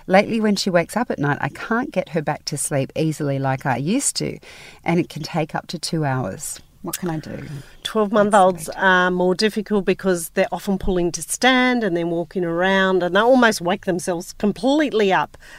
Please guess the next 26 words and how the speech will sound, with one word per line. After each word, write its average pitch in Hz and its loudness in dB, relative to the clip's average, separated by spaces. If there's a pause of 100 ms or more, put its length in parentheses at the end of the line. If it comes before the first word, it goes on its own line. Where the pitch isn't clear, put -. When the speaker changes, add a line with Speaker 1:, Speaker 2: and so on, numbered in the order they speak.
(140)
Speaker 2:
when 190 6
they 175 2
get 170 0
up. 165 4
So, 196 6 (520)
um, 214 6
hopefully 320 4
her 269 2
sleep - 0
in 196 2
the 180 2
day 175 4
is 196 2
regular. 208 -2 (140)
Um, 175 2
so 185 -2
she's, - -4 (100)
she 202 -6
should 208 -2
have 180 0
a 170 -2
morning 165 2
and 160 -2
an 160 -2
afternoon 147 -4
sleep, - -8